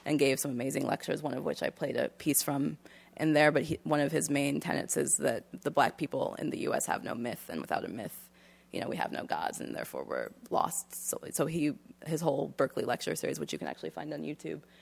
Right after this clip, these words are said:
was just about, um, getting us some myths, and he goes into hieroglyphics and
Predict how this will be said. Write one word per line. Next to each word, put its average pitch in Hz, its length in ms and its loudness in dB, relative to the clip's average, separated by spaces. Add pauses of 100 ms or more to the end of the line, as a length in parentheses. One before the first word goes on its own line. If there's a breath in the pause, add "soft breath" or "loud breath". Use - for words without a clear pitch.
(160 soft breath)
was 156 140 -4
just 160 180 2
about, - 440 4 (120)
um, 151 480 -6 (880)
getting - 340 0 (160)
us - 160 2
some - 200 2
myths, - 280 -4
and 151 140 -2
he - 320 -6 (260 soft breath)
goes - 200 -4
into 107 100 -4
hieroglyphics - 840 -4
and - 300 -8